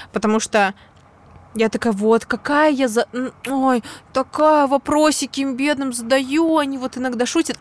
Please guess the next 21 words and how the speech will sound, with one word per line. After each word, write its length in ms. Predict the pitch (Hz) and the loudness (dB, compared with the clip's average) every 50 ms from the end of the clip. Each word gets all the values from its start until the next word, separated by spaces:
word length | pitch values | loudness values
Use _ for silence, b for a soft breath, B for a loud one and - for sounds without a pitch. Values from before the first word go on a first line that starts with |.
| - | 0
А 240 | - 233 254 254 247 | 2 4 4 4 4
потом 340 | - - 226 - 254 285 349 | 2 2 2 2 2 2 2
ещё, 180 | 330 - 277 - | 0 0 -2 -2
это 200 | - 220 - 240 | -2 -2 0 -2
же 80 | 220 226 | -2 -2
не 100 | 240 247 | -2 -2
всё 240 | - - 320 302 277 | -2 2 2 2 2
было. 300 | 220 208 202 190 180 B B B B B | 2 0 0 0 -2 B B B B B
Потом 300 | - 226 - - 254 254 254 | 0 0 2 4 2 4 4
я 80 | 233 | 4
уезжала 400 | 220 226 220 214 254 262 254 247 | 2 2 2 4 4 6 6 4
на 100 | 226 220 | 2 0
такси 440 | 208 - 208 - - - - 285 330 440 B B B B B | -4 -6 -8 -10 -10 -8 -4 -2 -2 -2 B B B B B
от 160 | - 240 - | -4 -2 2
Арбатской, 720 | 240 226 220 208 233 233 226 214 - - - 214 190 196 - _ _ _ _ _ _ _ _ - _ - | 2 2 2 4 2 2 2 2 -2 -4 -6 -6 -6 -6 -8 _ _ _ _ _ _ _ _ -20 _ 0
и 80 | 233 233 | 2 2
он 120 | 240 247 | 4 4
мне 120 | 254 247 233 | 4 2 2
говорит, 420 | 202 220 214 220 220 226 233 220 | 2 2 2 2 2 2 0 -4
что, 400 | - - - - 220 214 196 190 - - - - - - - - - - - - - - - - - - - - - - - | -4 -6 -4 -2 0 0 0 -2 -6 -14 -20 -20 -20 -20 -20 -20 -20 -20 -20 -20 -20 -20 -20 -20 -20 -20 -20 -20 -12 -4 0
«Ха, 220 | 226 233 220 208 | 2 2 2 2